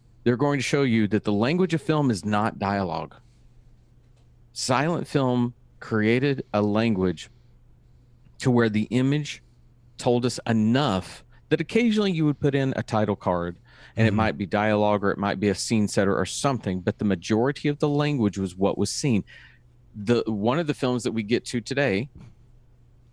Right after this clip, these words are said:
Speaker 1: at number thirteen is borderline a silent film.
Speaker 2: Yes.
Speaker 1: And I'll talk about it when we get there. It is executed perfectly because if you turn off the soundtrack, you could still understand the story.
Speaker 2: Right.
Speaker 1: That is so, so crucial in film,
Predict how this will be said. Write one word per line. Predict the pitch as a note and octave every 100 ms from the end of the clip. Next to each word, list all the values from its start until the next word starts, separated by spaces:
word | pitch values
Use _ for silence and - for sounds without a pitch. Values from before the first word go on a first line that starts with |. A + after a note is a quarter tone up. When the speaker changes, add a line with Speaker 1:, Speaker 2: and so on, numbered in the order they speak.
| - - -
Speaker 1:
at | A2
number | G#2+ G#2
thirteen | G#2 A#2 - D3 A#2 G#2+ A#2+ - - - - - -
is | C3 G#2+
borderline | A2 A2+ A#2 A2 G#2 G#2
a |
silent | - G2 F#2+ G2 -
film. | A#2 F2+ - - G#2
Speaker 2:
Yes. | F#2+
Speaker 1:
And | F#2
I'll | F#2
talk | - G#2
about | G#2+ G2
it |
when | A2+ A2+
we | A2
get | A2 -
there. | D2 - - - - - _
It | G2 G2+
is | F#2 -
executed | A2 - A2+ - A#2+ G#2+ -
perfectly | C#3+ - - A#2
because | G2+ - G#2
if | F#2
you | G2
turn | - G2+
off | G2 F#2
the |
soundtrack, | - B2 B2 G2+ F#2+ F#2+
you | -
could | -
still | - A#2 A2
understand | A#2 A2+ - F#2+ F2+
the | E2+
story. | - G#2 E2+ - -
Speaker 2:
Right. | F#2 C#2+ - G2 -
Speaker 1:
That | A2+ D3
is | G2+ G#2+
so, | - - - A#2+ C#3 D3+ D#3 - -
so | - - C#3 C#3 B2+ B2+ - -
crucial | - C#3+ C3 G#2 F2+
in | G#2 G2+
film, | A#2 A#2 G#2